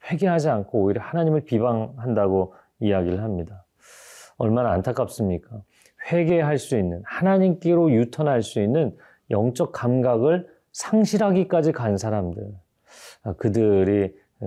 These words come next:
최종적인 심판을 받게 되는 것이죠. 자, 여섯 번째 대접 재앙이 십이 절에 나옵니다.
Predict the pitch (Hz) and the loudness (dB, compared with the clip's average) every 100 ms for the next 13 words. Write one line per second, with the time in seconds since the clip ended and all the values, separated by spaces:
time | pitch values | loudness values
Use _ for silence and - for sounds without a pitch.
0 | 90 - 135 120 101 98 95 143 117 110 | -8 -4 -2 0 0 0 -4 -6 -4 -4
1 | 90 82 104 90 82 101 92 85 80 - | -6 -6 -2 -2 -2 -2 -2 -4 -6 -8
2 | 101 76 _ _ _ _ _ - 110 85 | -8 -8 _ _ _ _ _ -4 -2 -2
3 | - - - 120 127 180 185 170 165 165 | -6 -12 -2 0 0 0 0 0 2 2
4 | 156 127 117 113 123 - 110 101 117 123 | 4 2 0 0 0 0 0 2 0 0
5 | 156 120 117 113 107 92 90 87 117 170 | 0 0 2 2 2 0 0 0 0 0